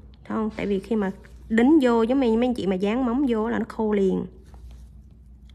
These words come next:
Đó, mình sử dụng hộp glue ha.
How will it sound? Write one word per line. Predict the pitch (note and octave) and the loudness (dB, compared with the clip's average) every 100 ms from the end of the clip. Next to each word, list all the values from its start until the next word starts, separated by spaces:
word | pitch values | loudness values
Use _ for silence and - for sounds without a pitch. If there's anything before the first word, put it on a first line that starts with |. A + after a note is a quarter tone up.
| - - - - - - - - - - - - - - - - - - - - - - - - - - - - - | -20 -20 -20 -20 -20 -20 -20 -20 -20 -20 -20 -20 -20 -20 -20 -20 -20 -20 -20 -20 -20 -20 -20 -20 -20 -20 -20 -14 -10
Đó, | A3+ | -6
mình | A3+ | -4
sử | G3+ - | -4 -4
dụng | G3+ F#3+ | -4 -4
hộp | G3 F#3+ - | -6 -10 -10
glue | G#3 A3 A3 | -6 -4 -2
ha. | A#3 | -4